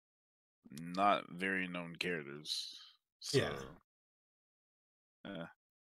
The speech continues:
Speaker 1: I get it.
Speaker 2: Um, and then fifth place was I T G Maya. I don't know if I got,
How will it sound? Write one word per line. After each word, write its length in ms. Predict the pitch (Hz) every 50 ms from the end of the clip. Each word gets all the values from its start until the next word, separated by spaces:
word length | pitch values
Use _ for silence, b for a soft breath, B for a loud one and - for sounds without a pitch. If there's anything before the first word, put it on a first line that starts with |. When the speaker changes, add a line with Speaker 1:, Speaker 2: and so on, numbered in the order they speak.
| _ -
Speaker 1:
I 120 | - 95 113
get 180 | 98 80 71 73
it. 100 | 71 - _ _ _ _ _ _ _ _ _ _ _ _ _ -
Speaker 2:
Um, 320 | 123 123 120 123 123 113 - - - - - _ - -
and 120 | 131 127
then 480 | 127 127 127 127 123 123 120 120 120 110
fifth 320 | - - 147 151 147 -
place 300 | - 151 151 143 139 -
was 840 | 131 117 113 113 113 113 113 110 113 113 110 107 - - - - - - -
I 140 | 113 127 131
T 180 | - 156 139
G 240 | 131 127 135 127 123
Maya. 500 | 120 117 113 123 139 147 151 160 165 156
I 40 | 113
don't 120 | 120 107
know 60 | 107
if 120 | 104 - 98
I 40 | 98
got, 100 | 104